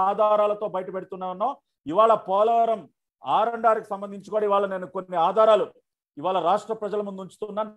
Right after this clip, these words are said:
దాన్ని బట్టి అర్థం చేసుకోండి, ఇటువంటి పనికి మాలిన ముఖ్యమంత్రి అత్యంత నీచంగా పేద గిరిజనులకు దక్కాల్సినటువంటి డబ్బును కూడా ఎలా దారి మళ్లిస్తున్నాడో ఇవాళ నేను ప్రవేశపెట్టబోతున్నటువంటి ఆధారాల ద్వారా దయచేసి రాష్ట్ర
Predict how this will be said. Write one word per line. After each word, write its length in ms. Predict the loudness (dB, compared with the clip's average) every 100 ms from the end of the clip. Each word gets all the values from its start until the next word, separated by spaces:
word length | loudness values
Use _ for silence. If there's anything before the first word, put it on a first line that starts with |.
| -4
దాన్ని 160 | -2 -2
బట్టి 140 | -2 -2
అర్థం 180 | -2 -2
చేసుకోండి, 360 | -4 -4 -10 -10 _ _ _ _ _ -14 -10
ఇటువంటి 360 | -4 -4 -4 -6
పనికి 320 | -4 -4 -6 0
మాలిన 280 | 2 2 2 -2
ముఖ్యమంత్రి 480 | -4 -4 -6 -4 -2 -2
అత్యంత 400 | -2 -6 -4 -4 -4
నీచంగా 480 | -6 -8 -8 0 0 0 -6 _ _
పేద 220 | 0 2 2 2
గిరిజనులకు 500 | -2 -2 -2 -2 -6 -6 -4
దక్కాల్సినటువంటి 720 | -2 0 -2 -2 -6 -4 -2 2
డబ్బును 300 | 2 2 0 0
కూడా 160 | 2 0 -2 _ _ -4
ఎలా 220 | 0 2 2 4
దారి 180 | 6 6
మళ్లిస్తున్నాడో 680 | 2 0 -2 -4 -2 -2 0 0 -2 _ _ _ -20 -10
ఇవాళ 200 | 0 0 0
నేను 140 | -4 -6 -4
ప్రవేశపెట్టబోతున్నటువంటి 1000 | -2 -2 -4 -6 -4 -6 -6 -8 -2 0
ఆధారాల 300 | 2 4 2 2
ద్వారా 200 | 0 -2 -4 _ _ -2
దయచేసి 560 | -2 -2 -4 -2 -2 -2
రాష్ట్ర 260 | -2 -2